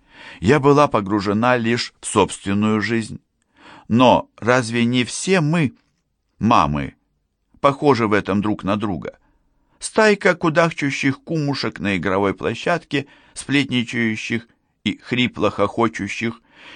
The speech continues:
ведущих себя так, словно школа нам что-то должна за наше присутствие. Я видела, как некоторые мамы в те несколько дней после школьного праздника уводили своих малышей прочь от меня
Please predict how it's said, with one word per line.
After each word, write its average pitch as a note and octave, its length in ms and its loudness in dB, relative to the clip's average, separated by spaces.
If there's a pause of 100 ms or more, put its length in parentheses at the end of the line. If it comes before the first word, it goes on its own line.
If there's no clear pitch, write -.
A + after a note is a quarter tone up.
ведущих F#3 500 0
себя D#3+ 260 -2
так, E3 240 -2
словно C3+ 320 0
школа D3 400 0
нам A#2+ 180 0
что-то - 360 -2
должна B2+ 580 2
за A2 160 -2
наше G2 300 0
присутствие. F#2+ 840 -6 (1040)
Я F#2 200 0
видела, E3 580 0 (360)
как A2 180 -2
некоторые F2 720 0
мамы E2+ 520 2
в - 100 -20
те F2+ 480 0
несколько E2+ 560 -4
дней E2+ 260 -2
после D#2 360 -2
школьного D2 500 -4
праздника D#2 640 -2 (380)
уводили A#2+ 560 2
своих G2 400 -2
малышей F#2 440 -2
прочь G#2 440 -2
от D#2 140 -4
меня D#2+ 440 -2